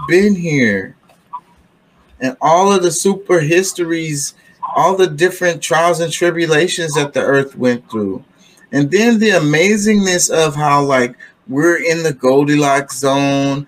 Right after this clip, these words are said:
we have liquid water, we have this oxygenated atmosphere. It's a perfect little bubble for us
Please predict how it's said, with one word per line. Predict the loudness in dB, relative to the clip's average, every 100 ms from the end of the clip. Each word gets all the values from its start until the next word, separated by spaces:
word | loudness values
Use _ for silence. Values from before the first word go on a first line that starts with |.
| _ _
we | -4 0
have | 0 0 0
liquid | -2 0 0 0
water, | 2 2 2 2 0 0 0 -2 -6 _ _ -4
we | -2
have | 0 0 0
this | -2 -2 -2
oxygenated | -2 -2 -6 -6 -6 -6 -4 -2 -2 -2 0 -2 -2 -2
atmosphere. | -2 -2 -6 -6 -8 -4 0 2 2 0 -6 -20 _
It's | -4 -2
a | -2
perfect | -2 -2 0 -2 0
little | 2 2 0
bubble | 0 0 2 2 0
for | -2 2
us | 4 4 0 -4